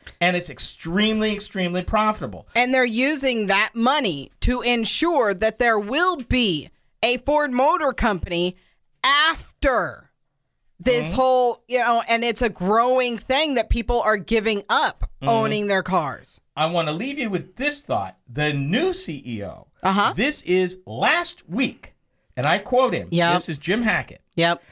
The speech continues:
Speaker 1: "Ford needed to have a modern culture that made teams more prominent, flatter, faster decision-making,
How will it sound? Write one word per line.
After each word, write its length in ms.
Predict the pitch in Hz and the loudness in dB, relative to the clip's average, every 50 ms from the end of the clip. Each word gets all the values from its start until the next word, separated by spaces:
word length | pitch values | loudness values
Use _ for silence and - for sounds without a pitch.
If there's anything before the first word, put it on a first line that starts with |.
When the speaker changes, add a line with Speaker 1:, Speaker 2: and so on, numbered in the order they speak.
| - _ - - | -20 _ -18 -18
Speaker 1:
"Ford 480 | - - - 254 277 277 277 277 240 226 | -12 -2 2 4 4 4 4 2 -2 -2
needed 300 | 220 226 233 233 233 190 | -2 0 0 0 0 -2
to 60 | 208 | 0
have 180 | 180 185 165 143 | 0 0 0 0
a 80 | 131 | 0
modern 420 | 131 147 170 202 226 226 226 220 214 | 0 2 2 4 4 2 0 -2 -4
culture 400 | - - 208 202 196 - 196 180 | -2 0 0 0 0 -2 -4 -2
that 140 | 165 143 139 | -2 -4 -4
made 260 | 151 147 139 139 - | -4 -6 -6 -8 -4
teams 340 | - 233 233 233 214 - - | -2 0 2 2 0 -2 -2
more 160 | 143 139 139 | -2 -2 -2
prominent, 600 | - - 208 196 196 185 180 143 117 101 90 - _ _ _ _ _ - - - _ | 0 0 2 4 4 4 2 -2 -6 -6 -8 -14 _ _ _ _ _ -20 -20 -20 _
flatter, 640 | _ - 175 208 233 233 240 240 233 233 226 226 - _ _ _ _ - | _ -2 2 2 4 4 4 2 2 0 0 -4 -8 _ _ _ _ -20
faster 600 | - - - - - 220 226 254 247 - - 233 | -20 -20 -10 -2 0 2 2 2 0 -2 -2 -2
decision-making, 920 | 220 226 220 - 190 180 - 180 160 147 143 147 143 147 139 139 139 - | -2 -2 -2 -2 -2 -2 -2 -2 -2 0 0 -2 -2 -2 -6 -6 -6 -8